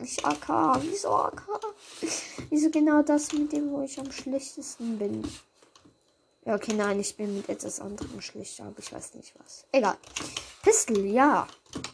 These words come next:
Grüne Pistol, grüne A K. Perfekt, Digga. Ich dachte, das Haus gönnt uns eine Pumpgun. Aber anscheinend hat es keinen Bock. Warte, hier ist einer. Das ist safe mein Nachbar,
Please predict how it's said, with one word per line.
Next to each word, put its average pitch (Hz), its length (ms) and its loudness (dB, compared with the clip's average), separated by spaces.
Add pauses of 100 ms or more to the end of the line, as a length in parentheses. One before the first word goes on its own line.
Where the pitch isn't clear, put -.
(600)
Grüne 285 260 6
Pistol, 320 420 6
grüne 285 340 0
A 277 60 4
K. 285 340 0
Perfekt, 220 500 -6
Digga. 190 280 0 (460)
Ich - 80 -4
dachte, 262 300 4
das 233 280 0
Haus 247 240 0 (240)
gönnt 262 400 0
uns 220 320 -6
eine 190 120 -6
Pumpgun. 311 640 -2 (640)
Aber 226 200 -8
anscheinend 214 640 -6
hat - 160 -20
es - 140 -10
keinen 285 220 -4
Bock. 427 300 -6 (880)
Warte, 202 220 -4
hier 202 60 -4
ist - 140 -6
einer. 247 320 -2 (680)
Das - 120 -4
ist - 80 -4
safe 214 300 0
mein 202 220 0 (120)
Nachbar, 220 680 -2